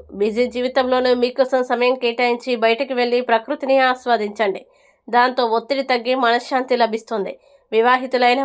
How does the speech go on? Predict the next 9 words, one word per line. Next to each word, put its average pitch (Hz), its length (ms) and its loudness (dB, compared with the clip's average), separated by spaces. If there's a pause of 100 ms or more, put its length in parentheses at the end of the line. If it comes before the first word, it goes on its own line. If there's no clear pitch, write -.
వారికి 262 340 0 (440)
ఈ 277 120 2
రోజు 311 200 4 (120)
ప్రేమలో 269 340 4 (120)
ఒక 247 100 -2 (120)
అందమైన 254 360 2 (160)
మలుపు 226 240 0 (160)
చోటు 247 240 0
చేసుకుంటుంది. 202 580 -6